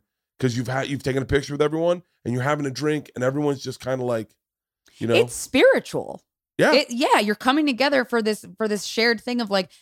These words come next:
Speaker 2: let's just have fun. Let's
Speaker 1: I,
Speaker 2: just
Speaker 1: I've had
Speaker 2: enjoy.
Speaker 1: some really cool t-, experiences partying, and, and I feel like, and part of me when I did the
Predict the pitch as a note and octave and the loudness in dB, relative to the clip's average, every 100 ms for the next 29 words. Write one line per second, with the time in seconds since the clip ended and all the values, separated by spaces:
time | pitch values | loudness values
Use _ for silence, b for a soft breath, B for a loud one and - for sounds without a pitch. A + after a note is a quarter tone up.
0 | b B3+ A4 A4 G#4 - A#3 B3+ C#3 D3+ | b -2 0 -2 -4 0 0 0 -4 -10
1 | _ _ _ _ _ _ _ _ _ G2+ | _ _ _ _ _ _ _ _ _ 2
2 | A#2 B2 C3+ B2 A2 G#2+ A2 A#2+ A2 - | 2 4 2 2 2 2 2 0 -2 -2
3 | A#2 G#2+ - A2 - G#2+ G#2+ - F#2+ F2+ | -2 -2 -8 -12 -4 -4 -4 -6 -10 -10
4 | - _ _ _ _ _ A#2 C#3 D3+ A2+ | -14 _ _ _ _ _ 0 0 0 -4
5 | G#2 b b - G2 - D3 B2+ - A2+ | -6 b b -8 -8 -4 -2 -2 -4 -8
6 | A2 - C#3 D#3+ A2+ A2 G#2+ A2+ G2+ G#2+ | -8 -2 0 0 -2 -4 -4 -6 -2 -2
7 | G#2 | -4